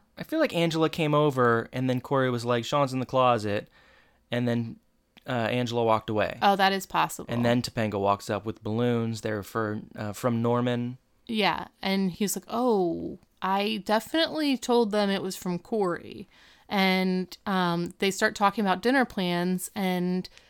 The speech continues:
Speaker 2: he's like, "Yeah, we're gonna go to," what is the place called?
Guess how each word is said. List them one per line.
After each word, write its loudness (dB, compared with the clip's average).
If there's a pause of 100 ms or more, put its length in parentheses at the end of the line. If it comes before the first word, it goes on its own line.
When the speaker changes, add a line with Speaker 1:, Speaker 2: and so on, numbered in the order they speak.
(300)
Speaker 2:
he's -2
like, 0 (360)
"Yeah, 6
we're 2
gonna 2
go 2
to," 4
what -6
is -4
the -4
place -4
called? -6